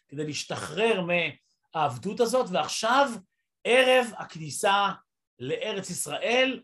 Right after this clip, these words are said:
בוא נראה רגע איזה תפיסת מנהיגות משה מעביר הלאה. אז נזכור את המילה רוח, "ויאמר השם אל משה, קח לך את יהושע בן נון איש הרוח בו, ושמחת את ידך עליו. והעמדת אותו לפני אלעזר הכהן, לפני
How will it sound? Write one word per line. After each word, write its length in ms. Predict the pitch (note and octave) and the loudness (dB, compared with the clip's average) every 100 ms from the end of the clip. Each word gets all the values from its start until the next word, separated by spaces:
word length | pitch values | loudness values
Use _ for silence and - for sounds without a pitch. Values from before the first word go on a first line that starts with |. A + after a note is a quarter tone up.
| _ | _
בוא 420 | - - D3 A3 | -20 -12 0 0
נראה 200 | A3 G3+ | 2 -2
רגע 320 | G3 F#3 E3+ | -2 0 0
איזה 200 | F3+ F3 | -2 -4
תפיסת 380 | F3+ - - D3+ | -8 -12 -14 -10
מנהיגות 460 | D3+ C#3 C3+ F#3 F#3 _ _ - | -8 -6 -4 -6 -6 _ _ -10
משה 340 | D3 - F3 | -8 -4 -4
מעביר 440 | E3 C#3+ B2+ C#3 A#2 _ _ _ _ _ - | -2 -4 -4 -8 -10 _ _ _ _ _ -2
הלאה. 320 | D3 C3 G2+ - _ _ _ _ _ D#3 | 0 0 -2 -10 _ _ _ _ _ -8
אז 200 | C#3 D3+ | -8 -8
נזכור 300 | - A3+ A#3 | -4 -2 0
את 60 | |
המילה 280 | A3+ G3+ F#3 | 0 4 4
רוח, 680 | E3 F#3 G3+ A3+ A#3 - - _ _ _ _ - | 4 2 4 2 0 -10 -18 _ _ _ _ -8
"ויאמר 360 | C#3 G3+ B3 A3 | -2 0 2 0
השם 380 | - G#3+ A3 A3 F#3+ | -2 -4 -6 -6 -4
אל 120 | G3 | -2
משה, 340 | F#3+ - G3+ | -2 -2 -4
קח 160 | F#3+ G3 | -2 -4
לך 100 | F3 | -2
את 140 | F3+ F3 | -4 -4
יהושע 300 | D#3+ G3+ G3 | -6 -2 -2
בן 120 | F3+ | -2
נון 180 | F#3+ G3 | -4 -4
איש 240 | F#3+ - | -8 -6
הרוח 480 | D3 C#3 A3 A#3+ - | -8 -6 0 0 0
בו, 400 | F#3+ A3+ A#3 - _ _ _ - | 0 2 0 -4 _ _ _ -18
ושמחת 720 | A#2+ C#3+ - D3+ G3 F3+ F#3 | -10 -10 -6 0 2 2 -4
את 160 | E3+ | -4
ידך 220 | D#3 - C#3 | -8 -10 -10
עליו. 240 | A#2 - _ _ _ _ _ _ | -10 -12 _ _ _ _ _ _
והעמדת 480 | B2+ C#3+ D#3+ A3+ A3+ | -6 -2 4 4 4
אותו 200 | G3+ G3+ | -2 -2
לפני 220 | D#3+ F#3+ | -4 -2
אלעזר 260 | F#3+ E3 E3+ | -2 0 -2
הכהן, 260 | F3 F3+ | -4 -6
לפני 220 | E3 - | -6 -8